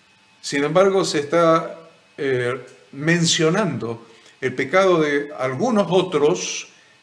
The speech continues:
que, eh, se los llama, eh, s-, que son sinagoga de Satanás. ¿A qué se refiere?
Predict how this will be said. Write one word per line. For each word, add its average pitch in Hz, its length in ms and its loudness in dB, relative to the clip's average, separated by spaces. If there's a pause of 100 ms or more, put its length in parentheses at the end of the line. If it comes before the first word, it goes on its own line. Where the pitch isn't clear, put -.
(260)
que, 151 540 -4
eh, 113 760 -4 (280)
se - 220 -6
los 131 180 -4
llama, 165 500 0 (680)
eh, 127 340 -8
s-, - 340 -8 (200)
que 147 100 -10
son 190 240 -2
sinagoga 170 640 0
de 160 140 -4
Satanás. - 640 -8 (1120)
¿A 147 140 -6
qué 214 100 2
se 208 140 2
refiere? 131 480 -2